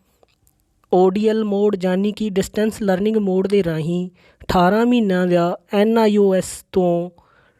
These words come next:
diploma in elementary education ਡੀ ਐਲ ਐਡ ਕੀਤਾ ਹੋਇਆ ਹੈ, ਉਹ ਵੀ ਇਸ ਦੇ ਲਈ ਨਹੀਂ ਵਿਚਾਰੇ ਜਾਣਗੇ। ਭਾਵ ਕਿ ਉਹਨਾਂ ਨੂੰ ਵੀ ਇਹਨਾਂ ਪੋਸਟਾਂ ਦੇ ਵਿੱਚ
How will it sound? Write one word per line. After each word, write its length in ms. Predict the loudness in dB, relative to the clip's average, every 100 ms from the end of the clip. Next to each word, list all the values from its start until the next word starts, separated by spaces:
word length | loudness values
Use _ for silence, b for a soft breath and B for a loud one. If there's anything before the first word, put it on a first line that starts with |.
| b b -4
diploma 640 | -2 0 0 0 0 0 -2 -6 _ -4
in 80 | -2 2
elementary 580 | 2 2 2 -2 0 0
education 880 | 0 -2 -2 0 0 -2 -2 0 0 -2
ਡੀ 180 | 0
ਐਲ 160 | 0 2
ਐਡ 160 | 0 -2
ਕੀਤਾ 400 | -6 -6 -2 0
ਹੋਇਆ 260 | 0 0
ਹੈ, 280 | 0 0 -2 -8 b b b b b
ਉਹ 220 | 2 2
ਵੀ 440 | 0 -2 -4 -4 -10 _ -2
ਇਸ 220 | -2 -2 0
ਦੇ 140 | 2
ਲਈ 380 | 2 0 -2 -6 _ _ _ _ _ _ _ _ _
ਨਹੀਂ 260 | 0 2 2
ਵਿਚਾਰੇ 400 | 0 0 2 2
ਜਾਣਗੇ। 440 | 0 -4 -2 -2 -4
ਭਾਵ 420 | -2 0 2 0
ਕਿ 240 | -2 -4
ਉਹਨਾਂ 380 | 0 0 0 -2
ਨੂੰ 140 | -2 -2
ਵੀ 300 | -2 -4 -8 -2
ਇਹਨਾਂ 300 | -2 0 -2
ਪੋਸਟਾਂ 540 | 0 2 0 -2 -4 0
ਦੇ 120 | 0
ਵਿੱਚ 460 | -2 -4 -4 -2